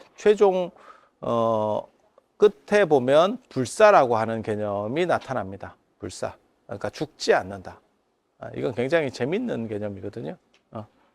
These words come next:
근데 한 번만 더 생각하면 "안 죽어서 뭐 할 건데"도 있어요. 어, "안 죽어서 뭐 할 건데." 예.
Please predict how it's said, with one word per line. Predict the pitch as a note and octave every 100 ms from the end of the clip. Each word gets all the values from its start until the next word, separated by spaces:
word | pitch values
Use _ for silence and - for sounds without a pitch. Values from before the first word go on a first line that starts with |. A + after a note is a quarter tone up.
| _ _ _ _ _
근데 | _ D#3+
한 | F3+ G3+
번만 | C4 B3+ A3
더 | F3
생각하면 | D3+ D#3+ - D#3 F3+ C3+ - - - -
"안 | - D3 G3+ C4+
죽어서 | D#4 C4+ C4 G#3+
뭐 | F#3+ C3 A#2+
할 | C3+
건데"도 | D3 G#3 G3 E3 B2+ A2 B2+ A3
있어요. | G3+ - G2+ - _ _ _ _ _ _ _ _ _ -
어, | B2 -
"안 | A2+ C#3
죽어서 | D3 G#3+ G3 F3+
뭐 | G#2+ G2+
할 | A#2+
건데." | - A#2+ G#2 - _ _ _ _ _ _
예. | A#2+